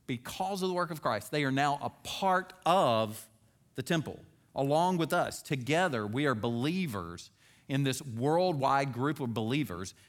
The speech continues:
who are following God, who become a part of the very temple of God. So those who were once separated, those who once were kept out, are now a part of the very temple of God. In this temple, the church made up of Jews and Gentile believers together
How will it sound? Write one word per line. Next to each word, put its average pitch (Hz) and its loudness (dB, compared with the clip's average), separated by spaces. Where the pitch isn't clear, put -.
who 143 0
are 127 2
following 151 0
God, 110 2
who 135 -2
become 139 -2
a 127 2
part 175 -2
of 131 2
the 117 -4
very 127 -2
temple 123 -6
of 110 -8
God. 117 4
So 165 0
those 170 2
who 196 -4
were 160 0
once 160 0
separated, 135 -2
those 135 -2
who 151 -6
once 143 -4
were 123 -6
kept 131 -4
out, 127 0
are 113 -4
now 117 -2
a 113 -4
part 160 -4
of 117 -4
the 107 -10
very 120 -4
temple 117 -10
of 101 -10
God. 120 0
In 165 2
this 143 0
temple, 127 -2
the 127 -6
church 185 -2
made 156 2
up 123 0
of 110 -4
Jews 127 0
and 120 -2
Gentile 120 0
believers 117 -2
together 127 0